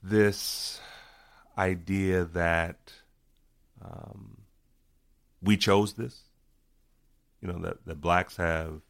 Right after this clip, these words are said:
uh, been dis-, divisive and that we chose this. Uh, I've also experienced this idea that the issue, one of the issues on the black side is that we have to lose our thirst for power.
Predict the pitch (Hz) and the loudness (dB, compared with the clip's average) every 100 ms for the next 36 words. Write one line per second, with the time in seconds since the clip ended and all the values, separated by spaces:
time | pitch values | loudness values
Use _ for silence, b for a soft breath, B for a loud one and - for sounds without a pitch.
0 | _ - - - 80 80 71 85 - - | _ -18 -16 -10 -8 -6 -8 -12 -16 -14
1 | 76 85 90 - 87 80 80 82 82 87 | -4 -2 -2 -6 -8 -6 -8 -10 -6 -8
2 | - 90 87 90 87 87 87 _ _ b | -6 -4 -4 -6 -6 -6 -6 _ _ b
3 | b b - 95 101 139 139 127 - 123 | b b -2 0 8 8 8 2 2 2
4 | 113 - 110 - 98 90 101 98 90 - | 2 0 -4 0 0 0 2 2 2 -2
5 | - 110 - 104 90 - b b 90 113 | -2 -4 -2 -4 -4 -8 b b 4 4
6 | 104 101 98 101 95 95 92 73 87 92 | 4 0 -2 -2 -2 0 0 2 2 2
7 | - - 80 78 76 82 85 95 90 82 | 0 -2 0 0 -2 -6 -4 -2 -2 -4
8 | 80 87 82 82 76 - 85 - - - | -4 -2 -2 -2 -4 -2 -4 -4 -12 -14
9 | - 87 78 - | -6 -4 -4 -10